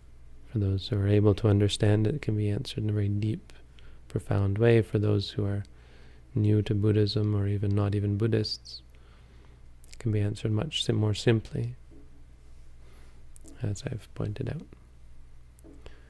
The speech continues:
So hopefully that's helped a little bit, given something useful. It helps us understand, I mean, Buddhism is not, it's the idea, Buddhism is not a religion in the sense of trying to convert people.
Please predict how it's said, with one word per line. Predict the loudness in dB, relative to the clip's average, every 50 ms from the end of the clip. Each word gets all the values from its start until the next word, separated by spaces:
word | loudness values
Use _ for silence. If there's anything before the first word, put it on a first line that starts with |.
| -20 -20 -20 -20 -20 -20 -20 -20 -20 -20 -20 -20 -20 -20 -20 -20 -20 -18 -18
So | -18 -8 -4 -4 -4 -4 -6 -10 -8
hopefully | -6 -6 -6 0 0 2 2
that's | 2 0 -2 -4 -10 -12 -14 -14 -14 -18 -20 -20 -20 -20 -18 -8 -6
helped | -4 -4 -4 -6 -2 -2
a |
little | 0 0 0 0
bit, | 0 0 0 0 0
given | 0 2 2 2 0 0
something | 2 0 0 0 0 -2 -2 0 0
useful. | 0 0 -2 -4 -8 -6 -4 -4 -4 -4 -8 -12 -20 -20 -20 -20 -20 -20 -20 -20 -20 -20 -20 -20 -20 -20 -20 -20 -20 -20 -20 -20 -20 -20 -20 -20 -20 -20 -20 -20 -14 -8
It | -6
helps | -4 -4 -4 -6 -6
us | -2 2
understand, | 2 4 4 2 0 2 2 4 4 4 4 2 0 -2 -6
I | -14 -18 -18 -12 -4 -2
mean, | 0 4
Buddhism | 4 4 4 4 4 4 4 4
is | 4 4
not, | 4 4 6 6 4 2 -4 -12 -20 -20 -20 -20 -12 -8
it's | -8 -8 -8 -8 -10 -4
the | -2 -2
idea, | -2 0 0 0 0 2 0 0 -2 -4 -6 -2
Buddhism | 0 2 2 4 4 4 4
is | 4 4
not | 4 4 4
a | 4
religion | 4 4 6 6 6 6 4 2 4 4
in | 4 2
the | 0
sense | 0 0 0 0 0 -2 -4
of | -6 -6
trying | -4 -2 -2 0 0 -2
to |
convert | -2 -2 0 0 2 0 0 -2 -2 -4
people. | -6 -6 -6 -6 -8 -8 -8